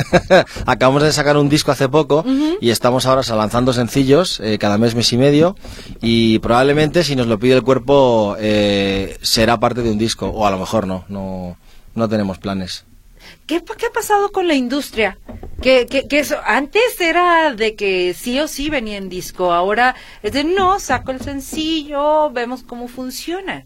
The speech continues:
Speaker 2: ¿Qué ha pasado? ¿Te gusta más?
Speaker 1: Eh, hay que adaptarse, adaptarse a morir, eh, poner puertas al campo es un poco absurdo. Obviamente yo, sí, cuando crecí de chiquitito era, pues eso, comprarte el C D,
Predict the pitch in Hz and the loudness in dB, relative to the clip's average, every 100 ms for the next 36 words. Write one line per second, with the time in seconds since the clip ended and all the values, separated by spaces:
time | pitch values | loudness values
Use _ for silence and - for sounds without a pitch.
0 | - 285 - - - 339 330 233 220 277 | -14 -16 -14 -14 -6 -4 -2 -2 -2 -4
1 | - 392 339 359 508 - - - - - | -4 -2 -2 -4 -6 -16 -18 -20 -20 -20
2 | - - 123 123 139 196 139 107 139 - | -8 0 4 4 4 4 4 2 0 2
3 | 117 107 101 127 156 131 117 147 110 107 | 0 0 0 0 2 2 2 4 2 0
4 | 98 110 120 135 131 131 127 131 127 139 | -2 -2 0 0 0 0 0 0 2 4
5 | 135 120 113 107 101 117 120 110 95 135 | 4 4 4 2 0 -2 -2 -2 0 0
6 | 120 98 101 117 120 123 117 120 135 - | 2 0 2 2 2 2 4 4 4 -2
7 | - - - - - 120 120 117 107 101 | -12 -16 -16 -10 -2 0 2 2 0 -4
8 | - 123 120 107 104 104 113 135 120 113 | -2 0 2 0 -4 -4 0 4 4 4
9 | 110 104 92 95 107 - 107 107 95 101 | 2 0 -2 -6 -4 -2 -2 -4 -6 -4
10 | 101 104 95 101 104 113 113 113 117 | -4 -6 -6 -4 0 2 2 2 0